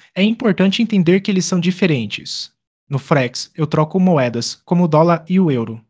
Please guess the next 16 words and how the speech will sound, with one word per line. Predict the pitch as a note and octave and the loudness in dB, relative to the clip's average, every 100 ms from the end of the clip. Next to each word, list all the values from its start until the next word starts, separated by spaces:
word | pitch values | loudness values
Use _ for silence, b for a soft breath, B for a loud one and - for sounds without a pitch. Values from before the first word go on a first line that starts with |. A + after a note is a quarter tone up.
| _ _ - | _ _ -2
Já | E3 | 0
nas | F3+ F#3 | 2 2
ações, | F3+ - C#3 C3 - | 0 0 -2 -4 -6
eu | D#3 | -8
compro | D3+ D#3 E3 | -4 -4 -4
partes | - C#3+ C#3 | -2 -2 -2
de | D3 | -4
uma | D#3+ | -2
empresa. | F3 F3 D3 A2+ G#2+ A2+ _ _ _ _ | -2 -2 -2 -4 -8 -14 _ _ _ _
Aqui | D#3+ F3 | -6 -2
estão | F#3 G#3 G#3 | -2 -2 -2
algumas | F3 F3+ F#3+ | -2 0 0
diferenças | E3 E3+ E3 F3 F#3 | 0 -2 -2 -2 -4
que | - F#3+ | -4 -4
sempre | - G3+ G#3+ | -2 -2 -2
considero. | G#3+ A3 - D3 A2+ G#2 | -4 -4 -4 -2 -2 -4